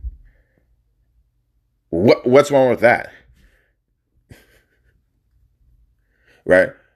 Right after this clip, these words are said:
As long as some, as long as there's something where there's an outcome that is going to happen, something is going to get gambled on.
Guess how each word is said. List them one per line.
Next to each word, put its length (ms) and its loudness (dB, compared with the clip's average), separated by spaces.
As 160 2
long 200 4
as 360 0
some, 320 -2
as 80 -2
long 220 0
as 100 2
there's 200 0
something 360 0
where 140 2
there's 180 0
an 100 -2
outcome 480 -4
that 160 2
is 120 -2
going 260 -2
to 120 -8
happen, 360 0
something 400 -4
is 140 -2
going 220 -2
to 80 -6
get 200 0
gambled 400 -4
on. 280 -16